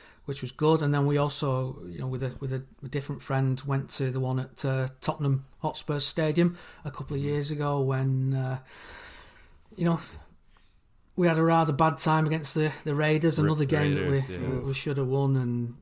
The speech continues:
Speaker 1: and, and, yeah, I was looking forward to seeing Mitch that day, and obviously we didn't get to do it. And, and Khalil Mack was terrible, and, and yeah, so it must just be me.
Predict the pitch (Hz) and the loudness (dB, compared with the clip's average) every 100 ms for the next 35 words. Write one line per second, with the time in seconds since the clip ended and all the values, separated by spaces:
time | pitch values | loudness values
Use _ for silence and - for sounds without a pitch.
0 | - 139 135 135 139 127 139 147 160 139 | -14 -8 -8 -6 -4 -2 0 0 -2 -2
1 | 143 143 151 147 135 143 143 - 139 139 | -2 -2 -2 0 0 0 -2 -8 -8 -6
2 | 143 143 135 131 - 147 139 - 139 135 | -4 0 0 -2 -6 -10 -8 -6 -6 -6
3 | 151 147 - - 135 143 143 139 131 131 | -6 -10 -12 -12 -4 -2 -2 -2 -6 -8
4 | - - - - _ 143 135 143 139 135 | -18 -20 -20 -20 _ -6 -4 -2 0 0
5 | 139 139 131 - 143 147 139 143 139 139 | -2 -4 -8 -4 -2 0 0 0 2 0
6 | 127 131 - _ - - - - 131 139 | -2 -4 -8 _ -20 -20 -20 -10 -4 -2
7 | 135 139 135 - - 185 170 156 139 190 | 0 -2 -6 -20 -20 -20 -12 -10 -8 -2
8 | 196 262 151 - 135 143 143 | 0 0 -6 -4 0 0 -2